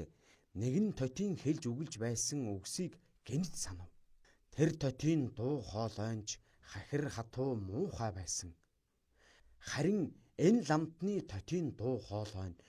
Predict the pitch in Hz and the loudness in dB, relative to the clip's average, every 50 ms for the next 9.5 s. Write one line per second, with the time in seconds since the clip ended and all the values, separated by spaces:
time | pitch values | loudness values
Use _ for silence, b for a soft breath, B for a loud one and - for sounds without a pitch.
0 | b b b b b - 120 165 233 285 269 - - - 175 202 208 202 170 - | b b b b b -2 2 4 4 4 4 2 0 -2 0 0 0 0 0 -2
1 | - - - 139 175 - - - - 160 131 120 117 - - - 95 95 104 123 | -2 -2 -2 -2 -2 -2 -4 -6 -6 -4 -4 -4 -4 -4 -4 -4 -4 -4 -2 -2
2 | 170 180 170 - 92 92 - - 90 78 73 - _ _ _ _ _ _ _ _ | -4 -4 -6 -8 -8 -10 -10 -10 -12 -12 -14 -16 _ _ _ _ _ _ _ _
3 | _ _ _ _ _ _ _ _ _ _ - - - b b b b b b b | _ _ _ _ _ _ _ _ _ _ -20 -20 -20 b b b b b b b
4 | b b b b b b b b b _ _ _ _ - 151 190 240 254 254 233 | b b b b b b b b b _ _ _ _ 8 10 12 12 12 12 12
5 | 226 - - - - 214 226 202 - - - 151 160 165 160 160 160 - - 131 | 12 10 6 2 2 4 4 4 2 0 2 4 6 6 6 4 2 2 2 2
6 | 131 120 107 92 78 - - - _ _ _ _ - - - - 110 113 - - | 0 0 -2 -4 -8 -12 -16 -20 _ _ _ _ -20 -10 -6 -4 -4 -4 -4 -6
7 | - - 190 202 185 156 151 135 131 123 123 - - 127 107 - - - _ - | 0 4 6 6 6 6 4 2 2 0 0 -2 -4 -4 -4 -6 -10 -16 _ 4
8 | 98 151 240 262 214 - - 120 120 123 120 110 - - 165 131 - - - 110 | 8 8 10 10 8 6 2 0 0 -2 -2 -2 -2 -2 -2 -2 -4 -6 -8 -8
9 | 104 - - - - 104 107 104 98 | -8 -6 -8 -6 -4 -2 -2 -2 -2